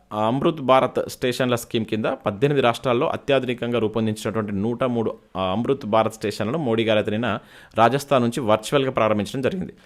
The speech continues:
So గురువారం లాంఛనంగా వీటిని జాతికి అంకితం చేసినట్టు ప్రకటించారు. ప్రారంభోత్సవం తర్వాత, ఆ,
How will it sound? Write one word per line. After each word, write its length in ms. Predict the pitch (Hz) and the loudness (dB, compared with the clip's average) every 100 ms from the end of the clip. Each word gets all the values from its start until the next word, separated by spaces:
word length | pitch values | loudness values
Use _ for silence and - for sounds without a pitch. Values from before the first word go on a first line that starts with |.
| - _ - | -20 _ -6
So 60 | 113 | -2
గురువారం 320 | 131 151 151 | 2 4 4
లాంఛనంగా 460 | 127 135 143 139 | 2 0 -4 0
వీటిని 400 | 135 123 135 214 - | 0 -2 -4 -8 -4
జాతికి 360 | 110 117 120 | 2 2 2
అంకితం 300 | 123 110 113 | -2 0 -2
చేసినట్టు 380 | 110 107 - - | -2 -2 -2 -8
ప్రకటించారు. 480 | - 139 95 80 - | -4 -4 -2 -6 -8
ప్రారంభోత్సవం 600 | - 117 131 135 135 131 | -2 0 2 0 -2 0
తర్వాత, 480 | 117 117 110 127 135 - - _ - | 0 0 0 0 -2 -8 -20 _ -2
ఆ, 320 | 104 107 104 | 2 4 2